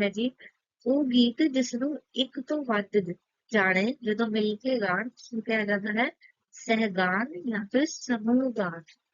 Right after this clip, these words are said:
ਜਿਸ ਨੂੰ ਕੋਈ ਜਿੱਤ ਨਾ ਸਕੇ, ਅਜਿੱਤ। ਅਜਿੱਤ ਦੇ ਵਿੱਚ ਸਿਹਾਰੀ ਲੱਗਦੀ ਹੈ, ਇਹ ਥੋੜਾ ਗਲਤ ਹੋ ਗਿਆ ਹੈ। ਅਜਿੱਤ ਦੇ ਵਿੱਚ ਕੀ ਲੱਗਦੀ ਹੈ? ਸਿਹਾਰੀ ਲੱਗਦੀ ਹੈ।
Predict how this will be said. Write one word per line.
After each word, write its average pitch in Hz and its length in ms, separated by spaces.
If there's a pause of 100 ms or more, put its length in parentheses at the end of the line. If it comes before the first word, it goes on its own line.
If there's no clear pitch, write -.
(560)
ਜਿਸ 285 260
ਨੂੰ 339 180
ਕੋਈ 311 240
ਜਿੱਤ 262 260
ਨਾ 247 180
ਸਕੇ, 240 420 (160)
ਅਜਿੱਤ। 196 520 (680)
ਅਜਿੱਤ 220 340
ਦੇ 247 120
ਵਿੱਚ 254 200
ਸਿਹਾਰੀ 220 520
ਲੱਗਦੀ 190 460
ਹੈ, 202 120
ਇਹ - 320
ਥੋੜਾ 190 260
ਗਲਤ 185 380
ਹੋ 185 80
ਗਿਆ 170 260
ਹੈ। 220 120 (1600)
ਅਜਿੱਤ 202 260
ਦੇ 208 160
ਵਿੱਚ 220 220
ਕੀ 220 160
ਲੱਗਦੀ 202 420
ਹੈ? 262 60 (560)
ਸਿਹਾਰੀ 190 540
ਲੱਗਦੀ 170 580
ਹੈ। 165 140